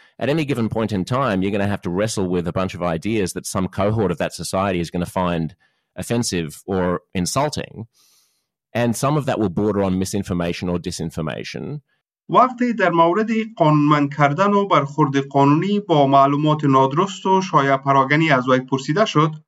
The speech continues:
Speaker 2: او توصیه کرد که باید از احتیاط کار گرفته شود، چون به این بستگی دارد که چی کسی در مورد اینکه کدام مفکوره خارج از محدوده است تصمیم می‌گیرد.
Speaker 1: We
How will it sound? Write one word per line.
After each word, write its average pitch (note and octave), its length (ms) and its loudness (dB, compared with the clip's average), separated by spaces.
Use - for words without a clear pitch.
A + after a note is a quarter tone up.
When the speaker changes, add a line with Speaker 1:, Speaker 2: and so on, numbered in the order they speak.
Speaker 2:
او G#3+ 220 2
توصیه F3+ 480 2
کرد G3+ 420 0
که C#3+ 180 0
باید F3+ 420 2
از C3+ 400 2
احتیاط G3 640 2
کار B2 300 4
گرفته A2+ 320 -6
شود، G#2 400 -4
چون G#3 240 -2
به F3+ 80 4
این G3+ 220 2
بستگی D#3+ 420 4
دارد B2+ 460 2
که C#3 120 -4
چی - 280 -6
کسی E3+ 480 2
در B2+ 220 0
مورد C#3+ 420 4
اینکه F#3+ 680 -2
کدام C#3+ 340 4
مفکوره C#3 540 2
خارج F#3+ 600 2
از D3 220 0
محدوده C3 420 0
است D#3+ 460 0
تصمیم E3+ 420 0
می‌گیرد. G#2+ 480 -2
Speaker 1:
We A2 120 0